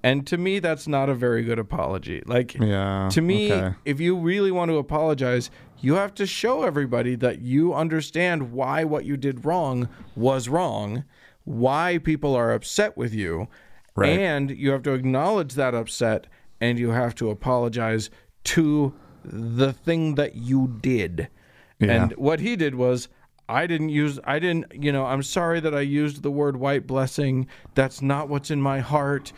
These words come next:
Speaker 1: you know. And
Speaker 2: Right.
Speaker 1: I honestly think the guy's heart is actually in the right place. Like, he
Speaker 2: Right.
Speaker 1: wants to help the, you know, he wants to be part of the solution, but he, again, he's one of these white people that doesn't actually wanna listen to everybody. He wants to,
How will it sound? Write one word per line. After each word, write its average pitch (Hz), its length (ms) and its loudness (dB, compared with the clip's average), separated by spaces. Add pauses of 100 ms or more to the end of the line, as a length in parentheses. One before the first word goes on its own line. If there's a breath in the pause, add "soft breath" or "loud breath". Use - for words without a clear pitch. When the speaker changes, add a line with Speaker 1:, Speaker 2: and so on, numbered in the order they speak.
(340 loud breath)
Speaker 1:
you 123 120 4
know. 139 280 -2 (420 loud breath)
And - 120 2
Speaker 2:
Right. 101 160 2
Speaker 1:
I 98 120 0
honestly 269 420 0
think 233 180 -2
the 247 60 -4
guy's 214 280 0
heart 226 280 0
is 185 220 -6
actually 190 540 -2
in 175 140 0
the 165 80 -2
right 156 240 0
place. 165 380 -2
Like, 139 160 2
he - 120 0
Speaker 2:
Right. 92 280 2
Speaker 1:
wants 190 440 -2
to 175 120 -2
help 165 360 -2 (500 soft breath)
the, 147 440 0 (120)
you 151 160 -2
know, 135 320 -2 (600 soft breath)
he 151 100 0
wants 214 240 0
to 202 80 -4
be 175 120 -2
part 147 260 -2
of 135 60 -6
the 135 100 -2
solution, 131 680 0 (560 soft breath)
but 143 120 4
he, 170 180 0 (400)
again, 160 340 0
he's 139 220 0
one 156 140 0
of 160 80 -2
these 147 200 0
white 160 260 0
people 160 320 0
that 127 140 -4
doesn't 151 340 0
actually 151 400 -2
wanna 127 200 -2
listen 156 360 -2
to 113 60 -2
everybody. 117 460 0
He 151 180 -2
wants 139 320 -2
to, 120 120 -8